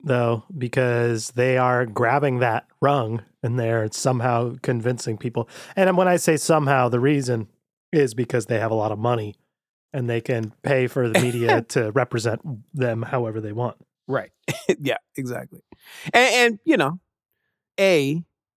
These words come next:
Speaker 2: you know what I'm learning as I'm getting older?
Speaker 1: What are you learning?
Speaker 2: And I'm late to the game probably on this realization, but
Speaker 1: How late?
Speaker 2: <laughs> probably, like, centuries late. But humans are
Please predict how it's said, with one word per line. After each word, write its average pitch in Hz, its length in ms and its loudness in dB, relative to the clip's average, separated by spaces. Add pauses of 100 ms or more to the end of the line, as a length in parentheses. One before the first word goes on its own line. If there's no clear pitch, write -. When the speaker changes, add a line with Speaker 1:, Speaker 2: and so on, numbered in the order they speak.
(540)
Speaker 2:
you 175 100 6
know 196 100 6
what 220 120 6
I'm 170 120 0
learning 170 460 2
as 143 180 0
I'm 143 160 4
getting 135 260 0
older? 120 360 -2
Speaker 1:
What 123 80 -2
are 117 40 -4
you 110 60 -2
learning? 101 220 -6
Speaker 2:
And 165 160 2
I'm 175 140 4
late 185 280 2
to 175 120 -2
the 143 80 -2
game 139 300 0
probably 156 440 0
on 156 140 2
this 156 180 -2
realization, 160 640 2
but 123 340 -2
Speaker 1:
How 131 160 2
late? 107 200 -4 (300)
Speaker 2:
<laughs> - 300 -4
probably, 151 320 4
like, 123 360 -2 (600)
centuries 131 680 0
late. 107 220 -8 (320)
But 147 220 4 (480)
humans 226 580 4
are 151 460 4